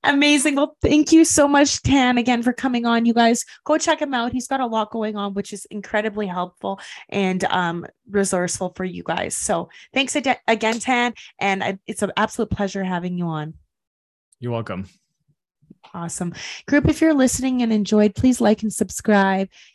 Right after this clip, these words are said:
Speaker 1: If you're a six-figure or seven-figure entrepreneur and like to come on just like Tan did today for an interview, please go to top one hundred interviews dot com and fill out the application. We'd love to have you on as well.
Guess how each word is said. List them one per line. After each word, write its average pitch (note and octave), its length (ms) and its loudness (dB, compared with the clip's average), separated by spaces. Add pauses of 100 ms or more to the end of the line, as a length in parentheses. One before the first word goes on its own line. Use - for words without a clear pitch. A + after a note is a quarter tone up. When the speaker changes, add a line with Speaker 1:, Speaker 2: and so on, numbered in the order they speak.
(100)
Speaker 1:
If C#4+ 300 -4
you're B3+ 180 0
a A3 60 -2
six-figure B3+ 680 -6
or A3 40 -4
seven-figure G#3+ 760 -6
entrepreneur A3+ 840 -6
and G#3 220 -8
like G#3 200 -8
to - 80 -20
come C#4+ 160 -10
on B3+ 200 -6
just B3 240 -6
like C4+ 200 -8
Tan A3 320 -8
did A3 160 -6
today G3+ 320 -4
for G#3+ 140 -10
an F#3 100 -4
interview, G#3 600 -2 (360)
please E4+ 280 -4
go C#4 100 -2
to B3 80 -2
top G#3+ 320 -2
one G#3+ 80 -2
hundred F#3+ 480 -4
interviews F#3 500 -4
dot D#3 200 -6
com A3+ 420 -4 (340)
and F3 160 -8
fill F#3+ 140 0
out F#3 120 0
the G#3 100 -2
application. G3 580 -6
We'd G3 160 -6
love E3+ 200 -4
to G3+ 100 -6
have F#3+ 180 -4
you G3 120 -2
on F#3+ 140 -2
as G#3 140 -8
well. D#4 240 -4